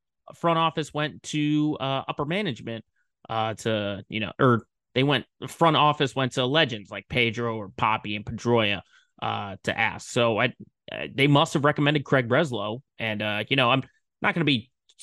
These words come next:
to-, totally upset. I mean, he's just gonna carry out what the, uh, front office wants and hopefully what the front office wants is actually to spend and go for some success. So we're kind of in a, a wait and see point with, uh, the former Red Sox reliever.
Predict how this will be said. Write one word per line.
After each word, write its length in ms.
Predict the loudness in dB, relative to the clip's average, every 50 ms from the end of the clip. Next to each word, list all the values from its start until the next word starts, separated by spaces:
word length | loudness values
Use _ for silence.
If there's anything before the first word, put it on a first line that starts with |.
| -16 -8
to-, 280 | -2 2 2 2 2 -2 -4
totally 380 | -2 2 4 4 6 4 4 2
upset. 420 | -2 -4 -2 0 0 0 0 0
I 80 | 0 0
mean, 180 | 0 0 0
he's 220 | 0 -2 -2 -2 -4
just 160 | -6 -4 -4
gonna 160 | -4 -4 -4
carry 340 | -2 -2 -2 0 0 0 0
out 160 | -2 -2 -4
what 160 | -4 -6 -6 -4
the, 160 | 0 0 2 2
uh, 120 | 2 2
front 200 | 0 0 0 0
office 280 | 0 0 -2 -4 -4 -2
wants 280 | -2 -2 -2 -4 -6
and 120 | -8 -8 -8
hopefully 300 | -8 -8 -4 -2 -2 -2
what 140 | 0 0
the 80 | -2 0
front 180 | 2 2 4 4
office 320 | 4 2 2 -2 -4 -4
wants 220 | -6 -6 -6 -6
is 100 | -4 -4
actually 300 | -4 -4 -2 -2 -4 -4
to 60 | -4 -6
spend 360 | -4 -2 0 2 2 2 2
and 180 | 2 2 0 -2 _ -14 -20 _ _ _ _
go 140 | -4 -4 -2
for 140 | -2 -2 0
some 180 | 0 2 2 2
success. 420 | 0 -2 0 2 2 2 2 0
So 300 | 0 2 2 2 2 2
we're 120 | 0 -2 -2
kind 200 | 0 2 2 2
of 60 | 2
in 80 | 2 2
a, 220 | 2 2 2 2 0
a 80 | 0
wait 220 | 2 2 2 0 0
and 80 | -4
see 240 | -6 -6 -4 -4 -4
point 380 | -4 -4 -4 -4 -4 -4 -4 -6
with, 120 | -6 -4
uh, 160 | -4 -4 -6 -6
the 60 | -8
former 380 | -6 -4 -4 -2 -2 -2 -2 -4 -6 -4
Red 220 | -2 -2 -2 -2 -2
Sox 340 | -6 -6 -6 -8 -12 -12 -8
reliever. 460 | -6 -4 -4 -4 -6 -6 -8 -12 -12